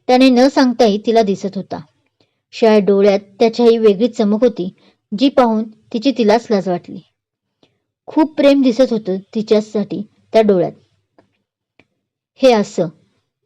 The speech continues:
मध्येच?" ती लाजतच इकडे तिकडे पाहायला लागली. "मध्येच कुठे? तुझं बोलणं ऐकून जे वाटलं ते फक्त मी बोललो."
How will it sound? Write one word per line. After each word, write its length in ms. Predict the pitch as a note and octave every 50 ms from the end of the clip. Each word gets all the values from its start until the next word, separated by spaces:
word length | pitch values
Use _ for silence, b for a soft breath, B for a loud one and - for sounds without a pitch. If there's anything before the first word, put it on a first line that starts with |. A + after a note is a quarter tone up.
| _ _ -
मध्येच?" 480 | G#3+ A3 A3 A3 B3 C#4+ D4+ - - _ _ _ _ _ _ _ _ _ _ _ _ _ _ _ _ _ -
ती 100 | C4 A#3+
लाजतच 520 | A3+ G#3 G3+ F#3 A3 A3+ A3 C#4 C4 - -
इकडे 200 | G#3+ G#3+ G#3+ G3+ -
तिकडे 200 | G#3+ G#3+ G3+ B3
पाहायला 300 | A#3+ A3+ F#3 F#3 F#3+ F#3+
लागली. 280 | F#3 F3 D#3 E3 F3 - - _ _ _ _ _ _ _ _ _ _ _ _ _ -
"मध्येच 340 | A3+ A#3+ A3+ D#4 D#4+ C#4
कुठे? 280 | - - D#4 A#3+ D4+ D4+ D4+ _ _ _ _ _ _ _ _ _ _ _ _ _ _ _ _ -
तुझं 260 | A3 F#3 B3 B3 A#3+
बोलणं 280 | B3 B3 A3+ A3 G#3+
ऐकून 320 | G#3 F#3+ F#3 - A#3 A#3 A3
जे 140 | A3 A#3+ A3
वाटलं 460 | G#3+ G#3 G3+ - - C4 G#3+ F3+ G#3 - _ _ _ _ _ _ _ _
ते 60 | D4 D4+
फक्त 320 | D4+ D#4+ D4+ - _ D4+
मी 140 | D4 D4+ D#4
बोललो." 340 | C4+ D4+ C4 G#3 F3+ F3+